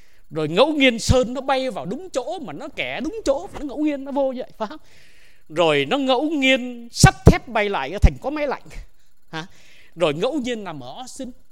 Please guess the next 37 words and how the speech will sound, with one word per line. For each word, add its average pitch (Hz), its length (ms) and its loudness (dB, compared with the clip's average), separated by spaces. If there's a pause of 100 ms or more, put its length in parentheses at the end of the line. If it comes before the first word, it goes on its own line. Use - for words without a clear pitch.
(880)
Bán 233 340 -6
đi 233 160 -6
bây 202 180 -6
giờ 139 460 -4
chắc - 140 -12
cũng 220 140 -12
cỡ 190 180 -6
trên, 226 340 -6
ờ, 233 220 -10
là 185 140 -8
gần 135 340 -10
nửa 127 160 -10
triệu, 160 280 -10 (320)
hơn 226 200 -4
nửa 147 140 -6
triệu - 220 -10
gì 135 120 -12
đó. 196 200 -14 (400)
Mà 123 140 -14
đi 202 240 -6
một 147 160 -10
cái 240 80 -10
chuyến 262 300 -12
du 208 100 -6
lịch 151 180 -6
thì 135 120 -8
thật 127 220 -2
là 135 80 -10
thú 262 180 -8
vị, 214 160 -8
phải 156 160 -12
không, 196 60 -14
phải 202 80 -14 (180)
không 180 80 -14
anh 208 180 -14
An? 214 120 -16 (1700)
Ngẫu 415 120 4